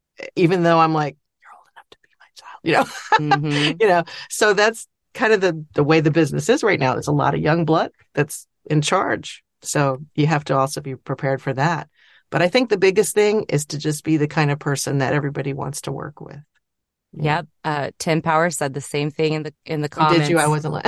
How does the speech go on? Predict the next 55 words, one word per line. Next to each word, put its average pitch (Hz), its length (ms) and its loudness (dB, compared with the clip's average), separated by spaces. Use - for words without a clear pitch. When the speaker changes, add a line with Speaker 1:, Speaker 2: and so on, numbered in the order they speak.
Speaker 1:
<laughs> - 120 -2
Speaker 2:
Yep. - 220 2
I, 170 140 0
no, 214 240 4
I 160 100 4
mean, 185 120 4
Speaker 1:
Hey, 302 140 4
Speaker 2:
it's, 170 80 0
Speaker 1:
Tim 208 140 0
Frank. 170 280 0
Speaker 2:
they 214 140 2
can't 233 240 0
hear 220 280 2
us, 151 320 0
uh, 147 160 0
Speaker 1:
Right. 165 120 2
Speaker 2:
say 208 220 4
it, 139 120 -2
but 156 220 -2
be 226 120 4
the 208 120 4
guy 196 200 2
they 190 120 2
wanna 165 200 2
work 139 220 -2
with, 131 240 -10
right? 147 240 0
You 147 80 -10
Speaker 1:
Mm-hmm. 160 40 2
Speaker 2:
know, 151 300 -2
it's, 156 200 -4
Speaker 1:
Mm-hmm. 147 180 -4
Speaker 2:
that's 156 220 0
how 151 160 2
it 151 80 4
is. 143 300 2
So 226 180 4
here, 277 240 2
I'm 185 160 2
not 247 200 2
seeing 254 200 0
any 226 160 4
other 202 120 4
questions, 160 540 -2
so 147 160 0
I'm 240 160 0
gonna 180 140 0
ask 143 280 -2
one 139 120 -2
of 123 40 -8
my 135 220 -2
own 175 140 0
Speaker 1:
Sure. 180 60 0
Speaker 2:
questions. - 680 -2
Um, 196 360 2